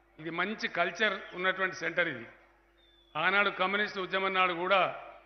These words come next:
అద్భుతమైనటువంటి పాటలు ఇక్కడి నుంచి వెలువడ్డాయి. ఇవాళటి వరకు కూడా అవి అజరామరంగా ఉన్నాయి ఆ పాటలు. అటువంటి గొప్ప కవులు, కవిత్వాలు పుట్టినటువంటి సాంస్కృతిక పరమైనటువంటి వారసత్వం ఉన్న గడ్డ.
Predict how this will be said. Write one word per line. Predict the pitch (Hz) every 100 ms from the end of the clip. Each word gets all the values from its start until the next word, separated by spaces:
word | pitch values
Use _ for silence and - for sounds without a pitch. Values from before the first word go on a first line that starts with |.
| _ _ _ -
అద్భుతమైనటువంటి | 147 151 208 208 208 196 196
పాటలు | 180 165 185 190 185 156 - - _ _ _
ఇక్కడి | 147 180 175
నుంచి | 160
వెలువడ్డాయి. | 165 180 180 147 120 - - _ _ _ _ -
ఇవాళటి | 165 190 196
వరకు | 190 190
కూడా | 190
అవి | 185 170
అజరామరంగా | 165 180 196 190 175
ఉన్నాయి | 170 170
ఆ | 165
పాటలు. | 156 156 139 - - - _ _ _ _ -
అటువంటి | 165 180
గొప్ప | 151 160 175 196 170 - - - - _ _
కవులు, | 151 180 196 190
కవిత్వాలు | 170 170 185 190 185
పుట్టినటువంటి | 151 156 175 165 165
సాంస్కృతిక | - 160 185 165 175 175
పరమైనటువంటి | 170 165 165 156 165 147
వారసత్వం | 160 170 170 170
ఉన్న | 165
గడ్డ. | 143 147 180